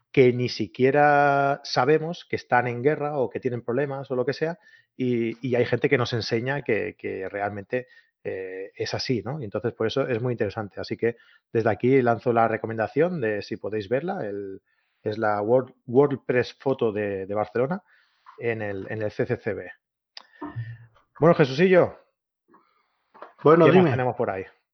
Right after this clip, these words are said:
Speaker 2: Bueno, pues nada, íbamos a hablar un poco de, de, de la actualización de la Sony.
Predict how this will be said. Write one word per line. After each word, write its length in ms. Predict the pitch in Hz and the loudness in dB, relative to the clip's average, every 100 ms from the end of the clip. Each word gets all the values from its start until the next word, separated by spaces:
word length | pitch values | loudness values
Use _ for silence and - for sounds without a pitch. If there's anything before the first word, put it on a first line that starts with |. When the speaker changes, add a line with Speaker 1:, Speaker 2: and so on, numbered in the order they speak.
| _ _ _ _ _ _ - _ _ _ _ _ _ _ _ | _ _ _ _ _ _ -20 _ _ _ _ _ _ _ _
Speaker 2:
Bueno, 600 | 127 123 123 131 156 - _ _ | -2 2 2 2 -2 -8 _ _
pues 240 | - 127 120 | 0 2 4
nada, 300 | 156 156 - | 4 4 2
íbamos 360 | 143 165 185 175 | 0 2 2 2
a 40 | |
hablar 160 | 170 165 | 2 2
un 140 | 160 | 2
poco 380 | 170 180 156 175 | 2 4 4 4
de, 560 | 143 123 120 117 110 - _ _ _ _ _ _ _ | 2 0 0 -2 -6 -12 _ _ _ _ _ _ _
de, 640 | - 113 110 107 104 104 - | -14 -6 -4 -2 -2 -6 -6
de 240 | 120 117 | -2 0
la 240 | 113 113 107 | 0 0 -2
actualización 580 | - 113 104 95 147 | -4 -6 -6 -4 0
de 100 | 180 | 4
la 260 | 147 117 104 | 6 4 2
Sony. 340 | - 196 120 | 4 4 2